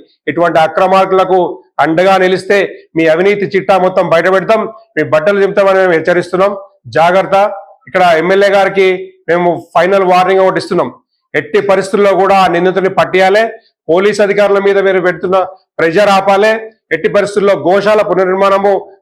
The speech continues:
బౌద్ధూర్పేటలో జరగాలే. లేకపోతే మీకు ఏవైతే ఇన్ని అవినీతి ప్రభుత్వ విప్పుగా ఉన్నారు, ప్రభుత్వ విప్పుగా ఉండి, ఎమ్మెల్యేగా ఉండి, ఈ చుట్టుపక్కల ప్రాంతాల్లో మీరు చేస్తున్న అవినీతి అక్రమాల చిట్టా మొత్తం మా, మా, మా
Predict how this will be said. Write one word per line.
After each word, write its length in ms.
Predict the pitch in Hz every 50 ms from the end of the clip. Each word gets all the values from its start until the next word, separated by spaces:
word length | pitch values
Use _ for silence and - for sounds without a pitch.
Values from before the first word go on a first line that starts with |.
| _ -
బౌద్ధూర్పేటలో 560 | 147 170 160 196 196 - 196 185 170 190 185 143 131
జరగాలే. 440 | 165 170 180 202 208 208 208 208 196 196 202 - - _ _ 143 160
లేకపోతే 520 | 185 190 202 208 - 202 202 202 214 202 196 180 165 - - - _ - 156
మీకు 220 | 170 196 202 202 202
ఏవైతే 320 | 190 190 196 196 196 196 196 180 185
ఇన్ని 180 | 185 202 214 208 196 180
అవినీతి 320 | 180 196 202 208 190 202 196 196 196 196 196 180 143 127 -
ప్రభుత్వ 300 | 165 180 196 190 214 196 185
విప్పుగా 240 | 175 175 180 202 196 196
ఉన్నారు, 340 | 190 190 196 196 202 208 214 220 - - _ _ _ _ _ _
ప్రభుత్వ 300 | 156 170 196 208 202 214 202 190
విప్పుగా 260 | 190 156 185 220 220 208 202
ఉండి, 180 | 196 202 202 190 151 135 - - - _ _ _ - 160
ఎమ్మెల్యేగా 440 | 151 175 190 202 208 214 202 202 202 190 185
ఉండి, 200 | 190 196 202 190 - - - - - _ -
ఈ 40 | 165 160
చుట్టుపక్కల 460 | - 170 139 - 196 208 196 190 202 196
ప్రాంతాల్లో 600 | 202 196 180 185 185 185 190 190 190 196 202 208 208 202 - - - - - _ 156
మీరు 160 | 165 170 170 160 170
చేస్తున్న 360 | 180 196 196 - - 196 196
అవినీతి 400 | 196 175 170 180 202 202 208 196 196 180
అక్రమాల 400 | 175 - 190 190 190 196 190 190 185
చిట్టా 200 | 180 170 - 185 190
మొత్తం 320 | 185 190 185 185 202 190 180 180 190 - _ _ _ _ _ - 151
మా, 80 | 165 160 160
మా, 80 | 165 165 170
మా 120 | 165 170